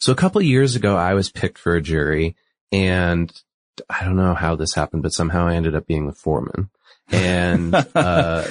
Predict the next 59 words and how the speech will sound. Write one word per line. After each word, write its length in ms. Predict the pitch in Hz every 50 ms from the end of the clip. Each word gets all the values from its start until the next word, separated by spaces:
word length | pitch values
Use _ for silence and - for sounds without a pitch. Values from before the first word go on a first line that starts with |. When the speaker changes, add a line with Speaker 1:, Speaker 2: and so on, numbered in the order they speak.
| - - -
Speaker 2:
Little 260 | 131 127 123 127 127
do 120 | 127 123
they 160 | 110 113 110
know 280 | 110 110 110 107 98 92
what 200 | 92 95 95 -
power 320 | - 113 107 101 104 98 92
they 220 | 90 90 90 -
put 180 | - 120 110 101
in 120 | 101 95
the 120 | - 180 151
hands 380 | 107 101 - 156 - - -
of 160 | 190 147 92
Speaker 1:
<laughs> 20 | 95
Speaker 2:
this, 260 | 98 92 - - -
uh, 300 | 101 95 92 92 90 90
this 220 | 90 92 98 -
doom 320 | - 95 101 95 95 95 92
purveyor. 420 | 95 95 90 87 87 85 85 85
Speaker 1:
It 120 | - 151 151
was 140 | 160 147
a 80 | 151 160
real 240 | 156 170 202 220 190
weird 280 | 175 165 151 143 113
case, 300 | - - 123 113 110 - 101
and 80 | 98
I 80 | 98 107
won't 240 | 117 113 113 107 -
take 240 | - 117 101 - 101
you 120 | 92 90
all 140 | 87 87 85
down 240 | 85 87 85 85 82
the, 180 | 80 82 87 69
the 180 | 78 - 87
long 340 | 85 85 85 90 90 87 85
road 320 | 82 85 87 87 85 82
of 140 | 78 71 69
it, 160 | 76 - - -
but 100 | 104 98
I 80 | 101 101
will 180 | 113 143 165
say, 400 | 165 - - 139 127 117 113 - -
you 140 | - 113 104
know, 120 | 98 92
one 220 | 92 92 98 98
of 60 | 107 101
the 80 | 101
people 260 | - 113 101 - 101
that 160 | 104 92 95 -
came 220 | - 98 92 90
in, 80 | 92 107
it 40 |
was 120 | 135 131 123
a, 80 | 131 127 -
it 40 | 127
was 120 | 120 107
a 60 | 110
cocaine, 760 | 104 - 147 127 127 - - 117 113 110 107 104 98 95 98 - _ _ _ _ _ _ _
uh, 160 | 95 90 87
p-, 180 | 87 - - -